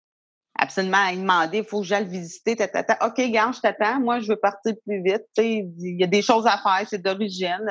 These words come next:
mais, mais très bien entretenu. Tu sais, ben beau être d'origine, là, j'en, <laughs> j'en, j'en ai justement, euh, visité, euh, depuis, euh, une vingt, trentaine, là. Il y a bien des choses d'origine qui sont pas très bien entretenues, mais là, t'aurais pu vivre dans la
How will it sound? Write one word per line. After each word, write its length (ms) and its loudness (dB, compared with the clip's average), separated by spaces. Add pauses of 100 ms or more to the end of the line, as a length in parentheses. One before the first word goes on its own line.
(120)
mais, 160 -4 (400)
mais 160 2
très 220 4
bien 180 0
entretenu. 480 -2
Tu 40 -20
sais, 80 -8
ben 140 0
beau 100 0
être 80 -4
d'origine, 500 0
là, 120 -2
j'en, 320 0
<laughs> 100 -8
j'en, 180 0 (220)
j'en 180 0
ai 120 -8
justement, 600 -2
euh, 140 -4
visité, 640 -2
euh, 40 -6 (460)
depuis, 460 2
euh, 160 -2
une 240 0
vingt, 180 0
trentaine, 500 4
là. 120 -2 (420)
Il 60 6
y 20 6
a 20 0
bien 140 4
des 100 2
choses 240 4
d'origine 500 2
qui 80 -14
sont 260 -2
pas 160 4
très 200 0
bien 240 0
entretenues, 500 2 (440)
mais 160 4
là, 340 4 (480)
t'aurais 200 4
pu 140 -2
vivre 240 -2
dans 100 0
la 20 -6